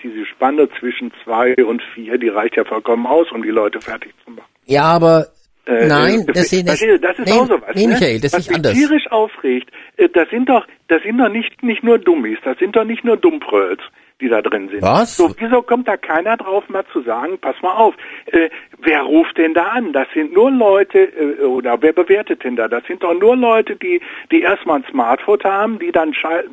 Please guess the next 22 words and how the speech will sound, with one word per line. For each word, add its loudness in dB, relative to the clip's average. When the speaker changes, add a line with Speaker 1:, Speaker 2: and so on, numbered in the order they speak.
Speaker 1:
zweitens 2
sich -14
diese -6
scheiß -4
Sat -2
eins -2
App -2
da 0
drauf -2
gemacht -8
haben, 0
dann 2
drittens, -2
äh, 4
unheimlich, 2
äh, 4
drauf 0
bedacht -4
sind, 0
äh, 2
äh, 0
sich -6